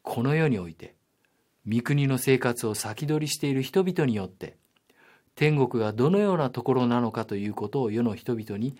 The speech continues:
証しすることになるのです。キリストがもうすぐ来られ、私たちを天国に招いてくださることを周りの方々にお知らせし、素晴らしいふるさとが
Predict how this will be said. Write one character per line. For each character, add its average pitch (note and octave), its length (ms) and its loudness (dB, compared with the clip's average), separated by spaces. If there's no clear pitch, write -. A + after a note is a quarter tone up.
証 - 360 -4
し - 80 -6
す E3 80 -4
る D3+ 120 -2
こ D3+ 100 -2
と F3 140 0
に B2 100 -2
な E2+ 140 -8
る E2+ 80 -12
の - 120 -18
で - 120 -20
す。 - 160 -20
キ D#3 120 2
リ D3+ 100 2
ス - 80 -2
ト D3+ 80 4
が C3+ 80 4
も D3+ 220 4
う F3+ 40 2
す F3+ 160 -2
ぐ C3 80 2
来 - 160 -6
ら F#2+ 120 -4
れ、 - 140 -14
私 C#3 320 2
た B2+ 120 2
ち A#2+ 120 0
を G#2+ 60 0
天 E3+ 260 -2
国 D3 160 -4
に C#3+ 100 -2
招 B2 360 0
い E3+ 60 -2
て B2 100 -6
く A#2 80 -6
だ A2 120 0
さ A2 140 -2
る G2+ 80 -6
こ G2 120 -12
と A#2+ 140 -4
を - 160 -6
周 A2 240 2
り C3+ 80 2
の B2+ 120 2
方 B2+ 240 -2
々 A2 240 -2
に A#2 200 -4
お G2 120 -12
知 - 140 -6
ら G#2 120 -4
せ G#2+ 140 -8
し、 - 260 -12
素 - 220 -2
晴 C3+ 120 4
ら C#3 120 4
し C3+ 200 2
い A#2+ 40 4
ふ A#2 200 -2
る A#2 80 -2
さ A2 180 -4
と G2+ 100 -8
が A2 200 -2